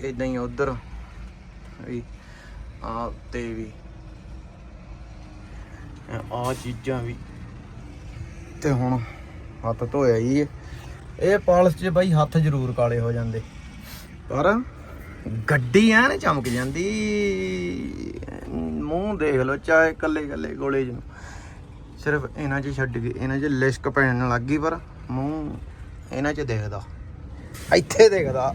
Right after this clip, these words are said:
ਆਹ ਦੇਖੋ, ਦਿਖਦਾ ਨਾ। ਤੇ ਹੁਣ ਆਪਾਂ ਹੱਥ ਪੈਰ ਧੋ ਆਈਏ। ਬਚੀ ਗਿਆ ਵਾ ਕੱਪੜੇ ਧੋਣ, ਜਿਹੜੇ ਉਰੇ ਵਿਛਾਏ ਹੋਏ ਹੁੰਦੇ ਆ, ਉਹ ਧੋ ਲਈਏ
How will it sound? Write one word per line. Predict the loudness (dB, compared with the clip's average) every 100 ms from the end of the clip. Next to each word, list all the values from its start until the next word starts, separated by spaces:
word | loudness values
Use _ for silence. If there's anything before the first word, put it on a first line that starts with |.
| -2
ਆਹ | -4 -4
ਦੇਖੋ, | -4 -8 -8 -8 -10 -12 -12 -12 -12 -12 -12 -12 -12 -12 -12 -10 -12 -12 -12 -10 -10 -6
ਦਿਖਦਾ | -6 -4 -4
ਨਾ। | -6 -8 -10 -12 -12 -10 -12 -12 -12 -12 -12 -8 -8 -8 -12 -12 -12 -14 -14 -14 -14 -14 -16 -18 -20 6 8 8 0 -10 -12 -14 -16 -16 -16 -16 -10 -4
ਤੇ | -2
ਹੁਣ | -2 -2 -2 -6 -14 -20 -20 -18 -18 -16 -18 -18 -16 -12 -8 -8 -10 -16 -20 -18 -16
ਆਪਾਂ | -8 -6 -6
ਹੱਥ | -8
ਪੈਰ | -6 -6 -2
ਧੋ | 2 4
ਆਈਏ। | 4 2 0 -2 -12 -18 -18 -20 -12 0
ਬਚੀ | 2 4 6
ਗਿਆ | 6 6
ਵਾ | 2
ਕੱਪੜੇ | 0 4 4
ਧੋਣ, | 8 6 6 2 -2
ਜਿਹੜੇ | 2 2
ਉਰੇ | 2
ਵਿਛਾਏ | -2 -2 0 2
ਹੋਏ | 2
ਹੁੰਦੇ | 0 0 0
ਆ, | 0
ਉਹ | -2 -6 -10
ਧੋ | -8 -6
ਲਈਏ | -2 -2 -2